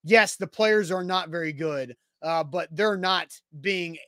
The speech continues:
disciplined and they're not going out there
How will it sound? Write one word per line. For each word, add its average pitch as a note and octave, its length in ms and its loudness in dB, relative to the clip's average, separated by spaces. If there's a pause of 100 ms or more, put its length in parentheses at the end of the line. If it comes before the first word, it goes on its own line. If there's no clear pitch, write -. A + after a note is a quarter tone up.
(720)
disciplined G3 720 -2
and E3+ 140 -8
they're E3+ 100 -4
not F3+ 300 0
going F3 280 -4
out E3+ 220 -2
there D#3+ 260 -2